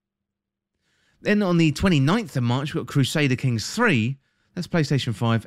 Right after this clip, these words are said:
Xbox Series S and X. And we've got W R C ten, that's coming to Nintendo Switch. Then on the thirtieth, we've got Aerial Knights Never Yield, that's coming to I O S and Android.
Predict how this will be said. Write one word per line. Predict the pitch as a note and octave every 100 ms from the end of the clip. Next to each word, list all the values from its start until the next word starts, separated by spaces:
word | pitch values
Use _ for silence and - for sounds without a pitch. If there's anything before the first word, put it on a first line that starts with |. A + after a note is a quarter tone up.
| -
Xbox | C3 - A#2+
Series | - A2+ G2+ -
S | A2 F#2
and | - G2+ F2
X. | G#2 C#3 - - - _ _ _ _ _
And | -
we've | D#3
got | C#3+
W | E3 E3 E3 D#3
R | D3
C | C3+ D3 A2+
ten, | - G3+ G3 G3
that's | D#3
coming | - C#3+ A#2+
to | -
Nintendo | A2+ G#2 G#2 F#2 F#2
Switch. | - D3+ G#3 - - - _ _ _ _ _ _ -
Then | B3
on | A#3 G3
the | F3
thirtieth, | - G3 G#3 G3+ A#3 G#3+
we've | G3
got | E3 -
Aerial | F#3 F#3+ E3+
Knights | D3+ D3 C#3+ D3
Never | D3 B2
Yield, | A#2 G#2+ C#3 D3+ F#3
that's | E3 A#2+
coming | - C#3
to | A2+ B2+
I | B2+ B2
O | A2+
S | A2 -
and | G2+
Android. | A2+ A#2+ A2 A2+ C#3+ E3